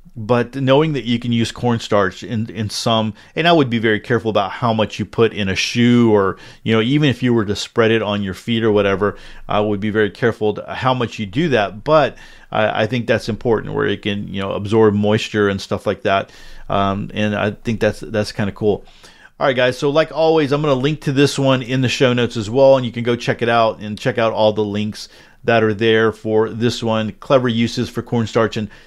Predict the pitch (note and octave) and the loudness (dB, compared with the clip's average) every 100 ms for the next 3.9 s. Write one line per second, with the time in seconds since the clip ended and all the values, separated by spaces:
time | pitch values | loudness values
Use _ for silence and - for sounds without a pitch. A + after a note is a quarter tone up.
0 | _ C#3+ D3 C#3 A#2 A2 C#3 C#3+ B2+ B2+ | _ -2 -2 -2 -2 0 -2 2 2 2
1 | B2 A#2+ A2+ A#2+ G#2+ A#2 - A#2 A#2+ - | 0 -2 -2 -4 -2 -4 0 0 0 -4
2 | G2+ - C3+ C3+ B2+ B2 B2 A2 A2 A2+ | -10 -8 -6 -6 -2 0 2 2 0 -4
3 | G#2 G#2 A2 A2+ A#2 - G#2+ G#2 | -4 -2 0 2 0 0 0 0